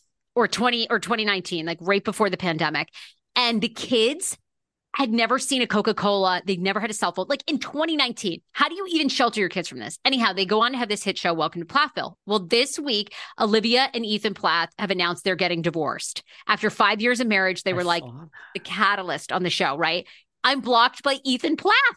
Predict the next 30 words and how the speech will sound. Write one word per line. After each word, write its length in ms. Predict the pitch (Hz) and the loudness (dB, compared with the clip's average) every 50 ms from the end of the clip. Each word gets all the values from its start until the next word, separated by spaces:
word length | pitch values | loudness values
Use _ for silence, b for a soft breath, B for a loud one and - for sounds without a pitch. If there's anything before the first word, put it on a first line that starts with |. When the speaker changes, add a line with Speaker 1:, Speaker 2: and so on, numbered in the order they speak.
| _ _ _ _ _ _ _ | _ _ _ _ _ _ _
Speaker 1:
who's 180 | - 359 - 320 | -2 0 0 0
been 220 | 269 - 494 359 370 - _ | 0 0 0 0 0 -2 _
on 300 | - 311 320 330 359 392 427 508 523 - _ - | 4 6 6 6 6 4 2 -2 -8 -20 _ -8
T 120 | - 381 403 415 427 | -6 -4 -2 -2 -2
S 100 | - - 453 494 - | 0 2 0 0 0
F 80 | 330 262 | -2 -6
S. 80 | - - B B B B - | -8 -10 B B B B -8
Tammy 360 | - 359 339 359 403 440 440 | -4 -2 -2 -2 -2 -4 -4
Slayton 460 | - - 415 381 392 381 381 427 415 | -4 -2 -2 0 -2 -2 -2 -2 -2
from 180 | - 349 311 262 | 0 0 2 2
Thousand 380 | 294 285 277 294 311 - 392 359 | 2 4 4 2 2 0 0 0
Pound 200 | 339 349 330 311 | 0 0 0 0
Sisters, 460 | - 320 294 - - 277 277 262 - - | -2 -2 -2 0 0 0 0 0 -2 -2
and 120 | 214 202 | -2 0
now 200 | 202 190 185 185 - - | 2 2 2 0 0 -2
Ethan 320 | 254 269 269 - 349 311 | -4 -4 -2 -4 -6 -4
Plath. 380 | - - 285 262 254 247 247 247 _ _ _ b b b b b _ _ _ _ _ | 0 2 4 4 4 4 2 0 _ _ _ b b b b b _ _ _ _ _
And 100 | 330 311 - | -10 -8 -6
I, 60 | - - - | -8 -2 0
I've 220 | - 571 539 466 466 - | 0 0 0 -4 _ -2
never 180 | 508 508 587 605 571 | -2 0 0 0 -2
said 140 | - - 605 - - - - | -2 -2 -4 -4 -4 -6 -6
anything 560 | 453 508 571 571 - - 571 554 508 330 208 | -6 -6 -8 -8 -6 -6 -6 -6 -6 -6 -2
bad 140 | 175 269 - 571 659 740 679 - | 2 4 4 4 2 0 -2 0
about 160 | 440 302 285 | -2 -2 0
Ethan 320 | 277 262 220 - 233 208 165 | -2 -4 -4 -4 -4 -2 2
Speaker 2:
You 120 | 151 160 | 4 4
Speaker 1:
Plath. 60 | 165 170 | 4 4
Speaker 2:
haven't? 840 | 151 143 143 135 139 151 143 208 240 262 294 370 359 - - - - - _ _ _ _ _ _ _ _ _ _ | 4 4 4 4 4 4 2 0 -4 -4 -6 -8 -10 -12 -14 -16 -16 -20 _ _ _ _ _ _ _ _ _ _
Speaker 1:
No, 260 | 233 247 262 320 370 | -6 -2 2 4 6